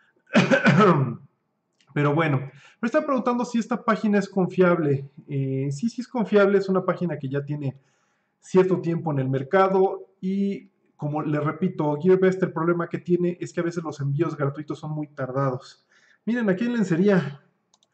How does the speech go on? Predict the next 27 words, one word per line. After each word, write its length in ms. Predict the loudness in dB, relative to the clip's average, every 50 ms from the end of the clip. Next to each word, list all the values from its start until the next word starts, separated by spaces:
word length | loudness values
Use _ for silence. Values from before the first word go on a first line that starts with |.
| _ _ _ _ _
para 120 | -6 -2
aquellos 220 | 0 0 0 0 -2
que 260 | -4 -6 -8 -8 -8
estaban 300 | -8 -4 -4 -4 -4 -4
buscando 640 | -6 -8 -8 -6 -6 -4 -4 -2 -4 -6 -6 -8 _ _ _ _ _ _ _ _ _ _ _ _ _ _ _ _ _ _ _ _
juguetes 400 | -6 2 2 2 4 2 -2 -2
sexuales, 500 | -2 -6 -2 2 2 4 4 4 4 2
bueno, 300 | 0 -4 -4 -4 -6 -4
tal 160 | -4 -4 -2
vez 480 | -4 -4 -6 -8 -12 -18 -20 _ _ _ -8
no 200 | -6 -4 -4 -4
es 80 | -4
el 80 | -6 -6
juguete 320 | -6 -6 -6 -6 -6 -8
como 280 | -6 -6 -6 -6 -4 -2
tal, 260 | 0 0 0 -2 -2
pero 160 | -2 -2 -2 0
bueno, 260 | 0 -2 -4 -6 -10 _ _
ahí 180 | -8 -8 -6 -4
tiene 180 | -4 -4 -4
accesorios 460 | -6 -6 -8 -10 -8 -6 -4 -4 -6 -6
para 320 | -6 -6 -6 -6 -6 -6
adultos. 840 | -6 -8 -6 -4 -2 -2 -2 -4 -4 -6 -8 -8 -8 -12 -20 _ _ _ _ _ _ _ _ _ _ _ _ _ _ _ -2
Eh, 380 | 0 2 4 4 2 2 2 0
ok, 200 | -2 -2 0 0 -2 -2 -2 -4 -8
a 120 | -4 -2 0
ver. 220 | 0 0 0 -2